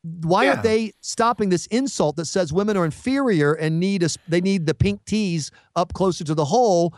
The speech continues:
Speaker 1: when they're playing electoral golf because they're so incompetent? Why, that, that's not fe-, feminists wouldn't say that. Feminists would fight that.
Speaker 2: No, feminists believe, and with certain, like, I
Speaker 1: What?
Speaker 2: mean, we, no, fe-,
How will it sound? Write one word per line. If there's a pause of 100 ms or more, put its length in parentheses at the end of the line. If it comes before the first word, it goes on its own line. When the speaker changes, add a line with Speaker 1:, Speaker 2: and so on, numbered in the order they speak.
(120)
Speaker 1:
when
they're
playing
electoral
golf (160)
because
they're
so
incompetent?
Why, (260)
that,
that's
not
fe-,
feminists
wouldn't
say
that.
Feminists
would
fight
that. (120)
Speaker 2:
No,
feminists
believe, (140)
and (200)
with
certain,
like,
I
Speaker 1:
What?
Speaker 2:
mean,
we, (360)
no, (240)
fe-,